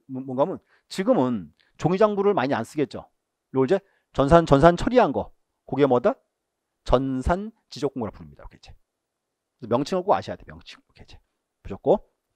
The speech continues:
그다음 이 번. 자,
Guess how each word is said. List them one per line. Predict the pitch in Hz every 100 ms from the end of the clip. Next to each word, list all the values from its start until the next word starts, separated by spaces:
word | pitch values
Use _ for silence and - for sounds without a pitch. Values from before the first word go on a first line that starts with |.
| _ - - - - - -
그다음 | - 131 120 240 - - 82 - - _ _ _ _ _ _ _ _ -
이 | 175
번. | 156 98 - -
자, | - -